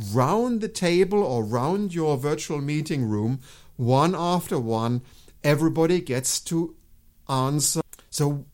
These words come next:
this sounds complicated, but there is a very im-, important reason behind this, because you want everybody to contribute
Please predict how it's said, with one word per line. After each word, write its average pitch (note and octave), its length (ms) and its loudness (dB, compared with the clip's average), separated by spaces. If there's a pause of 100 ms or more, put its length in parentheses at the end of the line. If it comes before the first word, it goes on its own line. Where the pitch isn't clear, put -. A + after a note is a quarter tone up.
(440)
this C#3+ 160 4
sounds G3 400 4
complicated, E3 800 2
but G#2+ 140 -10
there A2+ 200 0
is A2 120 2
a A2 40 0
very A2+ 580 0
im-, A#2 220 0 (520)
important A#2+ 520 0
reason A#2+ 400 4
behind G#2+ 380 2
this, - 260 -6 (400)
because D3+ 540 2
you D3 220 0
want F#3 320 2 (500)
everybody D#3+ 1120 0
to B2+ 160 -2
contribute A2+ 760 -2